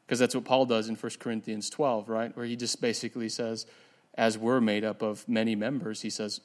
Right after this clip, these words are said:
"so is Christ." Christ is the head plus the body. That's the whole Christ. So, um, I wouldn't wanna say that it's the church specifically to the, to, uh,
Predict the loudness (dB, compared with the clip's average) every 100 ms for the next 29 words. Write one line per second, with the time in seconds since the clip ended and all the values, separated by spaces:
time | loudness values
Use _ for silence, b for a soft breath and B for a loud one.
0 | _ -8 -2 0 0 -2 -4 -4 -14 -20
1 | _ _ 2 2 2 0 0 0 -2 -4
2 | -2 -2 -2 -2 0 0 -2 -4 -2 -2
3 | -6 -12 b b b -4 -4 -2 -6 -4
4 | 0 0 0 -2 -2 -4 -8 -8 -2 0
5 | 0 -2 B B B B 2 4 4 2
6 | -2 4 4 6 6 6 4 2 2 0
7 | 0 -2 -8 b b b -14 -8 -6 -6
8 | -4 -2 -2 -2 -6 -6 -8 _ -2 0
9 | 2 0 -2 -4 -2 -2 -4 -8 -6 -6
10 | -8 -12 -10 -10 _ -20 -20 -12 -6 -6
11 | -4 -6 -6